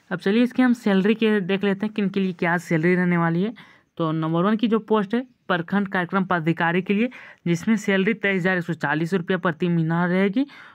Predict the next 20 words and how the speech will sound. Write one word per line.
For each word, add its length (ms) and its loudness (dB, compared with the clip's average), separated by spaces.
वहीं 140 0
दूसरे 320 0
नंबर 160 2
की 20 0
जो 140 0
पोस्ट 320 -2
है 60 0
तकनीकी 540 -2
सहायक, 420 0
जो 80 0
कि 120 -2
सहायक 420 0
अभियंता 340 0
के 140 -2
समझ, 240 -2
जिसमें 300 -2
सैलरी 440 0
बाईस 260 0
हज़ार 240 0
रहेगी। 380 2